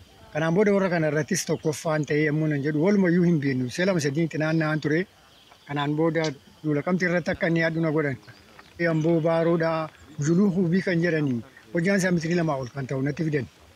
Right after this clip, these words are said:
Kamtii irratti dhiyaadhee ammas tokkoffaan ba'e. Ergasii booda, "Yaadi kee maali?" isa jedhamu. Na gaafatanii jennaan, Orominyaan haase. Yeroo sana sirna Haile Sillaasee sababii ta'eef, mooraa mana barumsaa namni tokko edda seene. Sababiin Oromiyaa haaseefani nama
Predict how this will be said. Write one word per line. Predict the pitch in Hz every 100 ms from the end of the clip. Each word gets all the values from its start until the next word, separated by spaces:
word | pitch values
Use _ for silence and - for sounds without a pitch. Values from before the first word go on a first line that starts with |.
| - - - - - - - 165
Kamtii | 202 196
irratti | 190 180 180
dhiyaadhee | 165 165 185
ammas | 190 -
tokkoffaan | 165 156 170 156 147
ba'e. | - - - - -
Ergasii | 170 208 226
booda, | 196 190 190
"Yaadi | 196 202
kee | 202
maali?" | 175 160 131
isa | 143
jedhamu. | 165 151 120 - - - - - - - -
Na | 151
gaafatanii | 160 170 180 208
jennaan, | 190 180 170
Orominyaan | 151 143 147 151
haase. | 143 135 135 - - - - - -
Yeroo | 170 170 196
sana | 190 160 143 131
sirna | 139 165 180
Haile | 165 156 135
Sillaasee | 143 151 147 147
sababii | 156 156 160 156
ta'eef, | 180 175 - - - 135
mooraa | 151 180 196
mana | 196 196 180
barumsaa | 147 147 151 170 175
namni | 180 185
tokko | 175 165 165
edda | 180
seene. | 156 165 151 370 285 320 - _ _ 294 220
Sababiin | 175 220 240
Oromiyaa | 208 180 175 185 190 190
haaseefani | 180 185 175 180 143 143 143
nama | 170 185